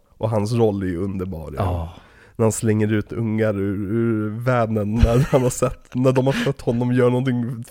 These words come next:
Speaker 1: fult. Så, ja, kom, vi ska åka upp på en resa. Nästa klipp är en van som åker in i en skog med en unge slängs ut genom dörren.
Speaker 2: Hur är det? Han är badvakt.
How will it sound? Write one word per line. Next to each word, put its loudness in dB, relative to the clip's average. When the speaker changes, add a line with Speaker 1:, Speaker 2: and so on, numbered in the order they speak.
Speaker 1:
fult. 0
Så, -2
ja, 2
kom, 2
vi 2
ska 4
åka 4
upp -2
på 0
en 2
resa. 2
Nästa 0
klipp -2
är 2
en -2
van -2
som -4
åker 0
in 6
i 4
en 4
skog 2
med 0
en 0
unge 0
slängs -2
ut -2
genom -6
dörren. 0
Speaker 2:
Hur 6
är 10
det? 6
Han 4
är 2
badvakt. 2